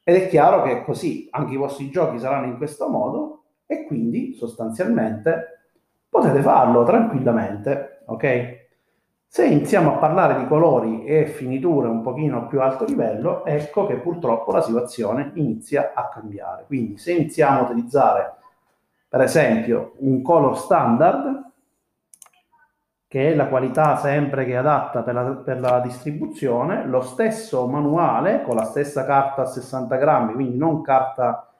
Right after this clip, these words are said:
ad alta qualità, sempre paperback, quindi car-, eh, diciamo una, non, non cartonato.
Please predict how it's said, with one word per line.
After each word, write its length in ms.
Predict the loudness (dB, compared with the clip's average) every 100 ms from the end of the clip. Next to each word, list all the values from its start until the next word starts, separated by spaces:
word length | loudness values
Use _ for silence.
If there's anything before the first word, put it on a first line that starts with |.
| _ _
ad 140 | 0
alta 300 | 2 0 -2
qualità, 680 | -2 -2 0 0 0 -2 -12 _ _ _ _
sempre 460 | -2 2 2 0 2
paperback, 800 | 2 4 2 2 0 0 -4
quindi 360 | -4 -4 -2 -4
car-, 400 | -2 -2 -2 -12 -10
eh, 240 | -8 -8
diciamo 340 | -4 -2 0
una, 320 | 0 2 0 0
non, 720 | -2 0 0 0 -2 -4 -6 _ _ _
non 220 | -2 0
cartonato. 880 | -2 -2 -2 -2 -2 0 0 -2